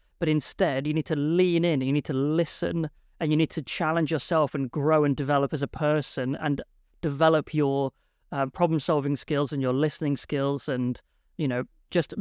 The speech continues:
being okay with something challenging you. So try making sense of what's in front of you and decide if it would benefit you, your business, your team,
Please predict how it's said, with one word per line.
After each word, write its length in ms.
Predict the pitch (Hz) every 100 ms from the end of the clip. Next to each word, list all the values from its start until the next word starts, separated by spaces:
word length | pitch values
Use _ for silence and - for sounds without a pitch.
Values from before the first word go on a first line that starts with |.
| -
being 260 | 170 170 160
okay 600 | 151 - - 156 131 135
with 180 | 143 -
something 360 | 170 143 151
challenging 540 | - 151 143 131 135 135
you. 340 | 139 131 143 - _ _ _ _ -
So 160 | 175
try 580 | - - 165 170 170 175
making 420 | 160 160 160 147
sense 380 | - 170 165 -
of 100 | 135
what's 240 | 156 156 151
in 60 |
front 280 | - 165 165
of 100 | 147
you 300 | 135 143 151 - _ -
and 160 | 151 151
decide 760 | - - 165 143 120 139 143 - _ _ -
if 140 | -
it 100 | 170
would 240 | 151 - -
benefit 400 | 165 160 - 170
you, 360 | 143 135 139
your 140 | 147 135
business, 500 | - 160 - 151 -
your 120 | 131
team, 600 | - - 160 147 147